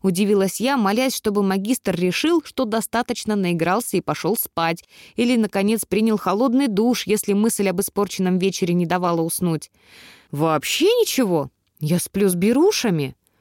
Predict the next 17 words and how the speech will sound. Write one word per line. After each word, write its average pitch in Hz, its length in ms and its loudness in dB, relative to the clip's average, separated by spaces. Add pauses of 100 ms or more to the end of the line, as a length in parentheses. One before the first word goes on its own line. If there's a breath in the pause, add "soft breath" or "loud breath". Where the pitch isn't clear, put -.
(140)
А 165 140 0
ещё 156 300 0
одних 165 360 0
нет?» — 190 420 0 (140)
спросил 175 520 -2
кто-то. 139 480 -6 (160)
«Увы», — 262 580 2 (320 soft breath)
пожала 156 380 0
я 147 180 -2
плечами. 123 600 -6 (520 loud breath)
Откровенно 262 540 0
говоря, 277 420 0
чтобы 233 320 -2
не 240 140 2
услышать 262 480 0
ужасающего 226 720 0
мычания, 220 680 0